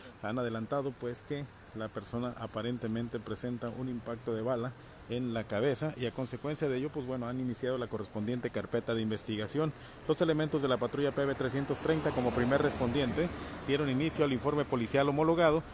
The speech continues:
al ser enterados, pues, del hallazgo de la persona sin vida aquí en el interior de esta finca, una finca, eh, que le rentaban, que le rentaban a él, debido a que aquí, por aquí cerca,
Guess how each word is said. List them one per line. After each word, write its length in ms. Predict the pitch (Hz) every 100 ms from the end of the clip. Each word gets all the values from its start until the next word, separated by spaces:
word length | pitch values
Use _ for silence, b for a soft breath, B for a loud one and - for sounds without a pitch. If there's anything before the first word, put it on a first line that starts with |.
| B
al 140 | 131 131
ser 140 | 156
enterados, 480 | 151 127 123 143 139
pues, 160 | 147 135
del 180 | 131 117 -
hallazgo 540 | 104 110 156 147 131 135 104
de 80 | 110
la 100 | 113
persona 500 | - 104 127 135 131 117 B B -
sin 180 | 117 110
vida 220 | 156 147
aquí 180 | 117 131
en 80 | 131
el 120 | 120
interior 400 | 113 107 113 120
de 240 | 113 107 120
esta 320 | - 110 98
finca, 440 | - 151 123 131 117
una 160 | 110 107
finca, 440 | - 117 107 113 B B B -
eh, 80 | 92
que 240 | 101 95 87
le 160 | 98 98
rentaban, 560 | 90 98 95 147 123 135 B B -
que 60 | 101
le 80 | 101
rentaban 480 | 101 101 117 113 104
a 100 | 110
él, 160 | 123 B B -
debido 240 | 123 156 165
a 40 |
que 120 | 147
aquí, 200 | 131 165
por 200 | - 127
aquí 180 | 123 151
cerca, 420 | - 143 139 139